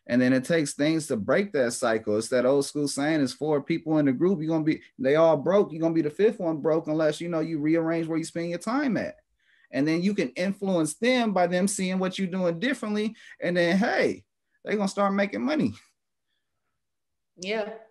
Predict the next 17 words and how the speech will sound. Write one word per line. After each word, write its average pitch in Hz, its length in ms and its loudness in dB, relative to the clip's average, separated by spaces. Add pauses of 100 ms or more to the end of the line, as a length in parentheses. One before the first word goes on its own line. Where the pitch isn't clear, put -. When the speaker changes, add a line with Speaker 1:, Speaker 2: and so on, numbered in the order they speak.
(680)
Speaker 2:
Yeah, 208 340 -2
and 190 100 -6
I've 214 200 -4
tried 240 240 0
my 208 120 -2
best 214 320 0
to 208 120 -4
just 190 200 -8
kinda 190 360 -8
pull, 208 400 2
like, 185 280 -6
people 208 280 -8
who 208 140 -2
I 185 100 -2
know 185 220 -6
have 185 120 -8
had 185 280 -8